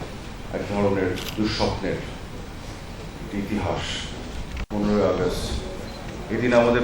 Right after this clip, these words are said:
পরাজয়ের দিন। একাত্তরের ছাব্বিশে মার্চ আমরা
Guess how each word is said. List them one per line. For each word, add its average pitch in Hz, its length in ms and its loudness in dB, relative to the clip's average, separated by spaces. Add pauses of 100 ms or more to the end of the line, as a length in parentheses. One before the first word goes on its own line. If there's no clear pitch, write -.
(100)
পরাজয়ের 113 600 10
দিন। 90 180 0 (920)
একাত্তরের 113 600 4 (1080)
ছাব্বিশে 120 480 4
মার্চ 113 320 4
আমরা 113 260 6